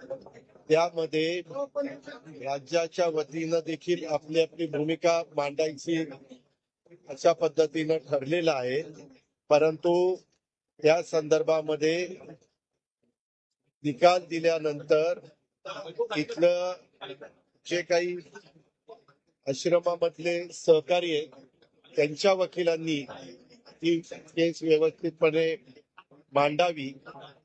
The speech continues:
आता मी आपल्याला सगळ्यांना सांगेन, आपल्या महाराष्ट्रामध्ये गेले अनेक वर्ष, अनेक वर्ष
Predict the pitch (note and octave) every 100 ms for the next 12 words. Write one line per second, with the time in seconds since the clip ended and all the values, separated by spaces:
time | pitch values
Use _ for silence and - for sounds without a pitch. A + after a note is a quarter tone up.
0 | _ _ _ D3+ E3 F3 E3 F3+ F3+ -
1 | F3+ F3+ F#3 E3 E3 E3 D#3+ D#3+ D3+ F3
2 | E3 C#3+ D#3+ E3 F3 E3+ - - _ _
3 | _ _ _ _ C#3+ C#3+ D#3+ D#3+ - E3
4 | E3 D#3+ E3 E3 D3+ D#3 G3 F#3 F3 E3
5 | - F3+ C#3 - C#3+ D3+ G3+ A3 - E3
6 | C3+ -